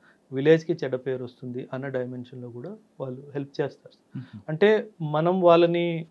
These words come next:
Speaker 1: ఆ, ఎలా touch చేస్తామో పాజిటివ్గా,
Speaker 2: అచ్చా.
Speaker 1: దాన్ని బట్టి వాళ్ళు
Speaker 2: అంటే
Speaker 1: రెస్పాండ్
Speaker 2: వాళ్ళు మిమ్మల్ని ఓన్ చేసుకుంటేనే
Speaker 1: Yes,
Speaker 2: ఆ విధంగా
Speaker 1: yes.
Speaker 2: మీ
Speaker 1: అది
Speaker 2: attitude
Speaker 1: మనం,
Speaker 2: ఉండాలి.
Speaker 1: అది మన confidence gain చేసుకోవాలి సార్.
Speaker 2: అచ్చా.
Speaker 1: ఆ confidence మనం gain చేసుకుంటే బాగుంటుంది. మేము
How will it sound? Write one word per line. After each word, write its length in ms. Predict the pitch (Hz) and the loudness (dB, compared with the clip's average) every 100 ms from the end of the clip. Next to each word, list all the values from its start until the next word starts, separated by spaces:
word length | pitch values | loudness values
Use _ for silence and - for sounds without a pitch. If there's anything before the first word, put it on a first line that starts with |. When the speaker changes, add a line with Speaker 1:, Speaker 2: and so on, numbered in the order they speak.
| _ 143 | _ -4
Speaker 1:
ఆ, 20 | |
ఎలా 480 | 139 147 135 139 160 | -4 -2 -4 2 2
touch 420 | 160 156 160 - | 4 2 0 2
చేస్తామో 420 | 156 151 147 139 | 2 2 -6 -6
పాజిటివ్గా, 540 | 135 135 131 139 139 104 | -4 -2 0 2 4 4
Speaker 2:
అచ్చా. 200 | 170 - _ _ 143 | 2 -2 _ _ 6
Speaker 1:
దాన్ని 280 | 156 165 165 | 10 10 10
బట్టి 220 | 165 214 | 6 4
వాళ్ళు 160 | 185 | 0
Speaker 2:
అంటే 80 | 127 | -2
Speaker 1:
రెస్పాండ్ 320 | 123 139 139 | -4 0 8
Speaker 2:
వాళ్ళు 180 | 135 156 | 10 10
మిమ్మల్ని 280 | 151 151 143 | 6 2 4
ఓన్ 200 | 147 170 | 6 6
చేసుకుంటేనే 600 | 160 160 139 123 98 139 | 2 2 -4 -4 -2 4
Speaker 1:
Yes, 80 | 131 - - | 2 2 4
Speaker 2:
ఆ 80 | 139 | 6
విధంగా 340 | 147 151 175 | 8 8 6
Speaker 1:
yes. 80 | 165 | 8
Speaker 2:
మీ 60 | 151 | 10
Speaker 1:
అది 160 | 135 | 10
Speaker 2:
attitude 320 | 131 151 165 | 10 8 8
Speaker 1:
మనం, 120 | 165 - | 10 8
Speaker 2:
ఉండాలి. 220 | 110 101 | 6 4
Speaker 1:
అది 140 | 156 185 | 2 2
మన 140 | 190 | 0
confidence 580 | - 170 185 190 196 156 | 4 4 4 2 -2 -2
gain 320 | 135 170 175 | 2 4 4
చేసుకోవాలి 440 | 139 - - 131 - - | 2 -2 -10 -18 -18 -16
సార్. 100 | 107 | -16
Speaker 2:
అచ్చా. 440 | - 104 _ - | -16 -20 _ -2
Speaker 1:
ఆ 20 | |
confidence 580 | 143 156 160 165 180 170 | 0 2 0 0 -2 -2
మనం 220 | 165 156 | -4 -6
gain 240 | 135 143 139 | -6 -6 -4
చేసుకుంటే 600 | 127 - 131 123 190 226 202 _ _ - | -6 -8 -18 -12 -12 -12 -18 _ _ -8
బాగుంటుంది. 360 | 135 120 - 151 | -6 -6 -10 0
మేము 300 | 165 175 | 2 2